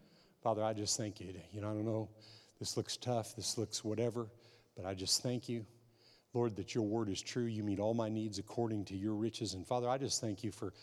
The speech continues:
showing me people that are worse off than I am to help, to, for me to help them and to be a blessing to other people,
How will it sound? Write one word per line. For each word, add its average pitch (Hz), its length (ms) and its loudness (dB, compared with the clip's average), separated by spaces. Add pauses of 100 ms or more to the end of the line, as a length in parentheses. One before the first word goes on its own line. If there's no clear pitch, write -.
(180)
showing 120 380 2
me 113 100 2
people 127 380 -4
that 90 100 -4
are 92 60 -2
worse 110 320 0
off 120 180 0
than 104 140 -2
I 110 200 -2
am 87 160 -6
to - 100 -12
help, 120 420 -2 (600)
to, 113 220 -4
for - 160 -6
me 113 160 2
to 101 60 6
help 123 320 0
them 107 200 -2
and 90 120 -4
to 90 60 -10
be 107 180 -2
a - 20 2
blessing 101 460 -2
to 92 80 -6
other 92 140 -8
people, 98 360 -10